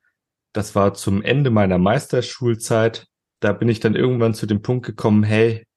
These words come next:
irgendwie brauche ich doch einen Tapetenwechsel. Ich möchte gerne das Labor wechseln. Und um diesen Übergang dann zu gestalten,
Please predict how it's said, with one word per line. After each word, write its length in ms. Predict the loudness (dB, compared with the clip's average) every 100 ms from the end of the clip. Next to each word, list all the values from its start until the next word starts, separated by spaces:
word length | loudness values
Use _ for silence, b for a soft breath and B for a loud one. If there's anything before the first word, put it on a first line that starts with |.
| _
irgendwie 400 | 0 0 2 -2
brauche 340 | 0 0 0 -2
ich 120 | -4
doch 180 | -4 -2
einen 160 | -4
Tapetenwechsel. 800 | -4 -6 -4 -2 -2 -2 -4 -4
Ich 120 | -4 0
möchte 320 | 0 2 0
gerne 420 | 2 4 2 0 B B B B
das 300 | -2 -2 -2
Labor 380 | 0 0 0 2
wechseln. 640 | 0 -2 -6 -4 -4 -4 -10 _ _ b b
Und 240 | -2 0 2
um 140 | 2
diesen 240 | 2 2 2
Übergang 520 | 2 2 2 -2 0
dann 220 | 0 0
zu 640 | -4 -4 0 0 0 0 -4 _ _ _ -4
gestalten, 840 | -2 -2 -4 -2 -4 -4 -4 -6